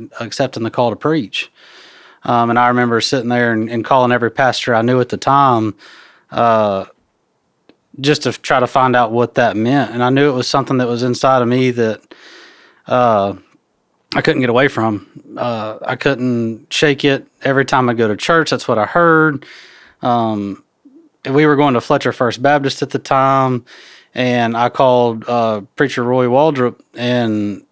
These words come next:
I asked him, I was like, "Man, I, I don't, uh, what, what does this mean?" And he said, "You, if you know, you know." And I knew. And so from that point forward,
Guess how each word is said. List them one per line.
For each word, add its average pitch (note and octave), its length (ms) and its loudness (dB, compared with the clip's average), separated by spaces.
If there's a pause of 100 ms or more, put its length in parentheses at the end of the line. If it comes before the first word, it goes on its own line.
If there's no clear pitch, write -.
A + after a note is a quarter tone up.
(580)
I C3+ 200 2
asked C#3 180 -2
him, D3+ 200 2
I B2 40 0
was A#2+ 100 -4
like, A#2+ 160 0
"Man, C3 200 0
I, C#3 360 0
I D#3+ 40 4
don't, D#3+ 200 0
uh, - 300 -10
what, D#3 340 2
what D#3+ 100 4
does D3+ 160 2
this C3 160 0
mean?" C3 460 0 (120)
And C3 340 -4
he C#3 220 -2
said, C#3+ 260 0
"You, C#3 240 -4 (180)
if C3+ 240 -4
you D3 180 0
know, C#3+ 340 2
you D3+ 180 2
know." C3 500 2 (220)
And B2+ 440 -4 (800)
I B2+ 120 2
knew. C3 400 2 (260)
And A#2+ 180 -4
so B2+ 300 0
from B2 200 0
that C#3+ 220 0
point C#3 300 0
forward, D3 600 2